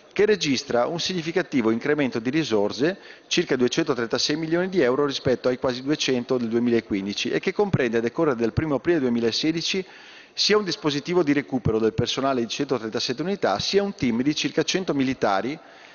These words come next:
incaricato questo delle attività propedeutiche alla Force Prospection nell'area di Mosul, che accompagnerà i lavori di consolidamento della diga.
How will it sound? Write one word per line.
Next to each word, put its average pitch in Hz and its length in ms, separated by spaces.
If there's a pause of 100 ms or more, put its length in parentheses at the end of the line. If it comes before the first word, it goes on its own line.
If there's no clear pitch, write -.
(140)
incaricato 151 640
questo 127 520
delle 151 220
attività 165 500
propedeutiche 131 880 (520)
alla 180 180
Force 135 360
Prospection 143 760
nell'area 147 360
di 127 100
Mosul, 104 460 (480)
che 139 120
accompagnerà 147 600
i 180 80
lavori 156 480
di 143 80
consolidamento 151 720
della 110 180
diga. 98 340